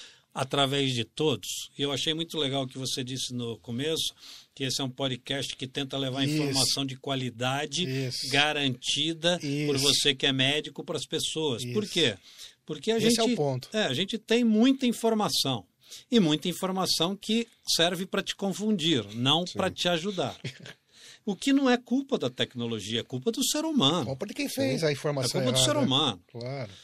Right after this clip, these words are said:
Speaker 1: Entendeu? Ela acontecia do mesmo jeito com
Speaker 2: Com jornal,
Speaker 1: jornal,
Speaker 2: escrito,
Speaker 1: periódico, revista,
Speaker 2: com a T V, claro.
Speaker 1: T V. Então,
Speaker 3: A diferença é
Speaker 1: assim,
Speaker 3: que o acesso tá mais fácil,
Speaker 1: mas
Speaker 3: é.
Speaker 1: o acesso tá mais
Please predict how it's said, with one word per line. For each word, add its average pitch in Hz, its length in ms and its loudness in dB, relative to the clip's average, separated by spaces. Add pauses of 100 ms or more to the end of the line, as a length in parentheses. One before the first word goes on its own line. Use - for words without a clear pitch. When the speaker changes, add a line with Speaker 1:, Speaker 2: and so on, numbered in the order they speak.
(240)
Speaker 1:
Entendeu? 131 460 0
Ela 165 200 2
acontecia 220 640 2
do 214 140 0
mesmo 226 420 0
jeito 190 540 0
com 190 460 0 (120)
Speaker 2:
Com 160 120 -2
jornal, 151 420 0
Speaker 1:
jornal, 139 420 4
Speaker 2:
escrito, 143 240 2
Speaker 1:
periódico, 143 560 4
revista, 113 400 -2
Speaker 2:
com 135 60 2
a 139 40 4
T 147 180 0
V, 127 500 -4
claro. 131 280 0
Speaker 1:
T - 0 -
V. 127 360 -4
Então, 220 300 -2
Speaker 3:
A 190 80 2
diferença 117 60 0
é - 20 0
Speaker 1:
assim, 135 100 2
Speaker 3:
que 147 60 6
o - 20 6
acesso 139 320 4
tá 147 100 0
mais 160 200 0
fácil, 147 420 0
Speaker 1:
mas 160 180 2
Speaker 3:
é. - 20 4
Speaker 1:
o 208 40 6
acesso 185 300 0
tá 196 120 -2
mais 202 180 -2